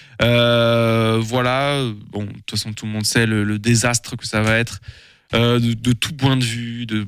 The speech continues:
de point de vue écologique, euh, de point de vue humain, de point de vue, euh, ne serait-ce que pour les joueurs, avec, euh, ce calendrier qui est devenu, euh, incessant. Bref,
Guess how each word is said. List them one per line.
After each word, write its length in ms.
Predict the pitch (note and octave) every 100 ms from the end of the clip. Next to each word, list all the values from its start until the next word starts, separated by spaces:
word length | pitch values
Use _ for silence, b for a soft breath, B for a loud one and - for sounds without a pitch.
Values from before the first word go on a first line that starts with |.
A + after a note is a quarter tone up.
| -
de 100 | A2
point 180 | G2+ A2
de 80 |
vue 140 | G#2 A2+
écologique, 800 | A2 A2 A2+ G#2+ G#2 A2 A2 -
euh, 220 | G2+ G2+
de 100 | F#2
point 180 | - G#2
de 60 |
vue 280 | G2+ G2+ A2
humain, 500 | A#2+ A2+ G#2+ A2 G#2+
de 80 | G2+
point 240 | G2 G2
de 80 | G2
vue, 220 | F#2+ G2+
euh, 120 | G2+ F#2 B B B -
ne 40 | -
serait-ce 180 | -
que 100 | -
pour 180 | G#2+ G#2
les 140 | A2+ C3
joueurs, 520 | A#2 A#2 A2+ A2+ G2+
avec, 320 | G2+ G2+ -
euh, 40 |
ce 160 | G2 - G2+
calendrier 480 | - G#2+ G#2 A2 A2
qui 240 | G#2+ G2
est 60 | G2
devenu, 380 | G2 G2 G#2 G2+
euh, 140 | G2 F#2 -
incessant. 720 | G#2+ G#2+ C#3+ C#3 B2 A#2+ B2 B2 B B B B -
Bref, 560 | A2+ C#3+ D3+ B2 -